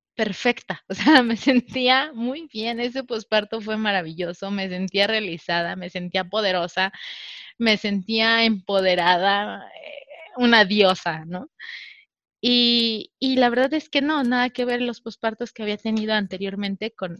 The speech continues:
con este posparto. Fue, fue muy bonito.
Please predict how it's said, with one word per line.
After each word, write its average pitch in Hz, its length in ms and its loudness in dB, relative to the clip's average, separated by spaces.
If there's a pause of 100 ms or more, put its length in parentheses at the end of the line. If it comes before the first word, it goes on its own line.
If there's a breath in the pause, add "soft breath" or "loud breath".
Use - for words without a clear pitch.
con 190 220 -2
este 202 280 -2
posparto. 165 600 -12
Fue, 190 420 -6 (1000)
fue 233 140 -2
muy 202 160 -4
bonito. 170 440 -10